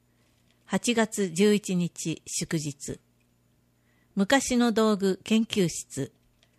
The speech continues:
集まれ、キッズ学芸員。八月二十六日日曜日。玄関ホール写真展。奈良の野鳥たち。開催中、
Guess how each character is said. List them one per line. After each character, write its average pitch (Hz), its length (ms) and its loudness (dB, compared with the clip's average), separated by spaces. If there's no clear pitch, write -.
集 214 280 0
ま 254 160 4
れ、 160 260 -2
キ - 140 -4
ッ 226 100 -6
ズ - 300 -6
学 190 320 -2
芸 180 280 2
員。 143 260 -6
八 240 320 -4
月 233 240 -2
二 233 160 2
十 180 160 2
六 151 220 -2
日 156 500 -4
日 175 340 0
曜 147 220 0
日。 - 160 -16
玄 269 260 4
関 277 280 4
ホ 254 200 2
ー 185 60 4
ル 151 200 -2
写 - 160 -2
真 190 320 0
展。 143 340 -6
奈 247 280 4
良 - 20 0
の 151 240 -2
野 175 120 0
鳥 202 260 -2
た - 160 -10
ち。 - 300 -12
開 226 180 0
催 202 280 -2
中、 175 400 -6